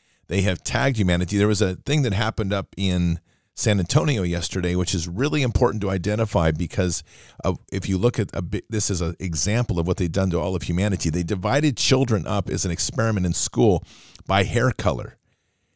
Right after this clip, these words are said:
And they called, they said that the ones with lighter hair were smarter than the ones with darker hair. And parents are outraged, except that now I'm start, you start to look around the world and you go, "Oh, wait a minute.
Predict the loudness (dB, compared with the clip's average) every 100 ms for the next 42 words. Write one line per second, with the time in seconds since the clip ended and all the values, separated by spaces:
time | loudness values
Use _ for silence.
0 | _ -6 0 2 2 4 6 6 2 -2
1 | 0 2 2 2 2 4 4 2 0 2
2 | 2 4 2 2 2 2 4 2 4 4
3 | 4 2 2 2 2 0 -2 -6 _ _
4 | _ _ _ _ _ _ _ _ _ _
5 | _ _ _ -8 2 4 4 4 2 4
6 | 2 -2 -6 -10 -4 -2 2 0 2 -2
7 | 0 0 2 2 2 0 0 0 2 2
8 | 2 0 0 2 4 6 6 6 2 0
9 | 0 0 0 2 2 2 2 2 2 0